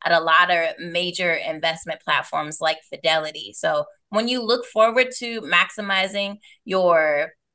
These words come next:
full tax benefit in I R As and maybe some other savings that you have, look into that so that you can make sure that you're taking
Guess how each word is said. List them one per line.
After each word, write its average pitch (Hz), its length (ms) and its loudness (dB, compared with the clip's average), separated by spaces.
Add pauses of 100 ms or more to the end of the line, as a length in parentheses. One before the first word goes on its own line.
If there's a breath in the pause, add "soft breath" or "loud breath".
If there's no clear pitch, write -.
(120)
full 226 180 -2
tax 214 340 -2
benefit 202 500 -2 (380)
in 160 280 0
I 196 200 6
R 208 100 4
As 202 360 4
and 160 120 -6
maybe 208 260 -2
some 202 180 -4
other 196 200 0
savings 208 400 -4
that 220 140 -6
you 226 100 -6
have, 220 340 2 (320 soft breath)
look 262 280 2
into 262 400 -2
that 156 320 2
so 180 140 -6
that 175 220 -6
you 196 100 -10
can 185 160 -10
make 185 160 -6
sure 185 600 0
that 185 180 -6
you're 190 100 -8
taking 214 460 -6